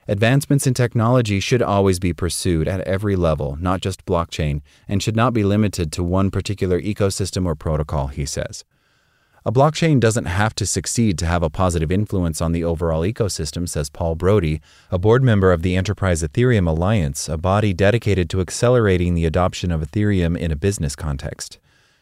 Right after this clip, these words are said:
But the developers already building software on top of Aptos, who Shaikh is relying on to propel its growth, don't think it will fail. The founder of Topaz, one of the first Aptos N F T marketplaces, who goes only by Topaz Nick, says he thought the launch was super smooth.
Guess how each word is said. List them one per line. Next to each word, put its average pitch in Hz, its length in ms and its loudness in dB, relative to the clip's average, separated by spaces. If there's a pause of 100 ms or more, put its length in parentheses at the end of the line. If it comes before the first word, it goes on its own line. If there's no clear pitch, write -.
(240)
But 120 140 0
the 123 60 2
developers 139 560 2
already 117 300 6
building 101 380 2
software 104 440 0
on 85 160 -2
top 113 260 -2
of 123 80 -2
Aptos, 120 600 0
who 98 140 -4
Shaikh 107 340 0
is 87 160 -2
relying 90 520 2
on 85 160 0
to - 100 -10
propel 85 380 -4
its 73 160 -6
growth, 85 380 2 (300)
don't 95 220 2
think 90 160 -4
it 69 80 -6
will 78 140 -4
fail. 71 400 -4 (400)
The 123 80 -2
founder 151 260 4
of 117 100 4
Topaz, 95 600 2
one 104 160 2
of 98 80 0
the 95 80 -2
first 135 320 0
Aptos 107 480 2
N 95 160 0
F 92 100 0
T - 140 -2
marketplaces, 85 800 0 (220)
who 120 100 2
goes 113 240 4
only 123 280 2
by 98 180 2
Topaz 92 500 0
Nick, 87 340 0
says - 280 0
he 131 120 0
thought 104 220 2
the 90 140 0
launch 82 320 0
was 85 120 0
super 78 320 -2
smooth. 71 460 -4